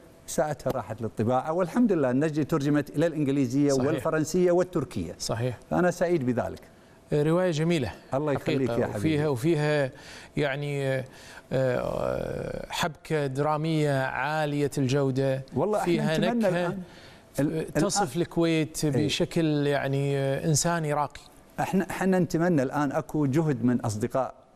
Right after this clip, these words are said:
Speaker 1: آه، مخرجين كويتيين للانتقال بها للسينما لتكون فيلما يعني.
Speaker 2: ه-، هل، هل، هل سهل إنه لما تكون الرواية مكتوبة بروح الكاتب بصيغة أدبية تصلح للرواية،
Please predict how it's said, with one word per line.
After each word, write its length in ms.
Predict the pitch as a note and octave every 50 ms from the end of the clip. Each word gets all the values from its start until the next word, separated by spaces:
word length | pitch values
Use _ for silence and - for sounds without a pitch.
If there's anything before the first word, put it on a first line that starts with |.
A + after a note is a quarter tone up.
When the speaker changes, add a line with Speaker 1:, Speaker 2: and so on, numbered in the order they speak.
| _ - _ - - - -
Speaker 1:
آه، 600 | G2 G2 F#2+ F#2 F#2+ G2 F#2 G2 G2+ G2+ G2+ F#2
مخرجين 800 | G2 A2 G#2+ - A2 A2 G2+ G2+ A#2+ B2 B2 B2+ B2 - - -
كويتيين 640 | - A#2 A2 G2+ - - G#2+ G#2 A#2 B2+ C3 B2 A2
للانتقال 640 | A2 A2 - A#2 A#2+ A2 - A#2 - C3 A#2 A#2 A2
بها 200 | A2 A2+ A2+ G#2+
للسينما 520 | A2 G#2 - - C3+ B2+ A#2+ A2+ A2+ G#2+
لتكون 560 | A2 G#2 - C#3 - - A#2 - - C3 A#2
فيلما 340 | - - D3 B2+ F#2+ D2 D2+
يعني. 340 | D2+ E2 D#2+ - G2 G2 A2+ - - - -
Speaker 2:
ه-، 80 | - B3+ -
هل، 200 | F3+ F#3 B3 C#4+ -
هل، 220 | F#3 B3 C#4+ -
هل 200 | F#3 A3 C4+ A#3
سهل 380 | - - B3 G#3 G3+ A3+ G3+ E3+
إنه 340 | E3 D#3+ D#3+ D#3 D#3 C3+ - - - - - - -
لما 120 | D3 D3+ D#3
تكون 280 | - - - G#3 F#3
الرواية 380 | D#3 C3 C3+ C3 D#3 E3 D3+ C3+
مكتوبة 500 | A#2 A#2+ - - - D#3 C3 A#2 A#2+ G#2 - - - - - - - - - - - - - - - - - - C#3+
بروح 320 | C3 C3+ C#3 E3 C#3+ - C#3+
الكاتب 480 | B2+ - - D3 C3+ B2 - C3+ A2+ A2 - - - - - -
بصيغة 540 | C#3 C3+ B2+ - F3+ E3+ D#3+ C#3 D3 C#3 C3
أدبية 420 | B2+ A#2+ C3 B2+ B2+ D3 D#3 D3+ C#3+
تصلح 440 | - E3 D3+ - - D3+ B2 -
للرواية، 540 | C#3+ C3+ A#2+ C3 C3 D#3 F#3 E3+ G2+ G2+ A2